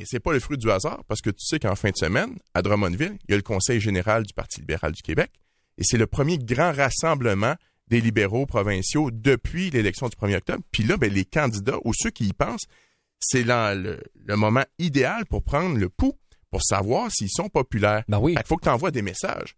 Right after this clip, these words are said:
Speaker 1: Fait que là, Dominique Anglade, ce matin, on voit dans le Journal de Montréal, Carlos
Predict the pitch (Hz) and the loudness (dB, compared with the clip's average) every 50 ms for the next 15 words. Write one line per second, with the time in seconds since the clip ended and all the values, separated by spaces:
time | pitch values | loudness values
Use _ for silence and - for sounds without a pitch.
0 | _ _ _ - - - - 135 151 - 117 113 123 131 - 120 101 95 98 123 | _ _ _ -14 -10 -6 -4 -2 -2 0 0 0 0 2 2 0 0 2 0 0
1 | 175 202 - - 120 98 92 - 104 120 160 269 - _ - - 95 95 110 127 | -2 -2 -4 -4 -2 -2 0 0 0 -2 -2 -2 -6 _ -6 -4 0 0 2 2
2 | 123 113 104 107 107 104 104 101 98 98 87 90 98 117 - 165 - - 123 113 | 2 0 0 0 0 0 0 0 0 0 0 0 0 -2 -4 -4 -2 -2 -2 -2
3 | 120 120 | -2 -4